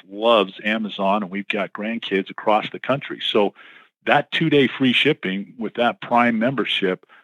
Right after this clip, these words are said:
I mean, we're getting our money's worth on that deal because it, it, it's just something that she uses on a regular basis. And she doesn't even think about going anywhere else because shipping is free at Amazon.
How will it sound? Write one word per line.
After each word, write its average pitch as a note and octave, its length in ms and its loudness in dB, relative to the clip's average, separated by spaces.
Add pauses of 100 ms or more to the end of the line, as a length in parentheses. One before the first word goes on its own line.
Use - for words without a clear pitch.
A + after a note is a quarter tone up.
(160)
I G#2 100 -12
mean, G2+ 160 0
we're B2 140 6
getting A#2 240 2
our F#2+ 80 0
money's B2 340 2
worth F2 240 -8
on F2 160 -8
that G2+ 220 -2
deal D#2+ 340 -8
because F#2 580 -6
it, G2 220 -10
it, - 180 -10 (120)
it's G2 200 -10
just G2+ 220 -4
something F#2+ 320 -8
that F2 120 -8
she - 180 -4
uses G2 260 -4
on F#2+ 100 -6
a F2+ 40 -12
regular F2 320 -4
basis. G#2 420 -2 (560)
And G#2 320 2 (100)
she - 220 -4
doesn't A2+ 200 4
even F#2 120 -4
think A#2+ 260 -6
about F2+ 240 -4
going F2+ 300 -8
anywhere F2 380 -6
else G#2+ 260 -2
because F#2 320 -8
shipping - 420 -4
is F2 140 -8
free G2 480 -2
at F2 60 -6
Amazon. F#2+ 480 -8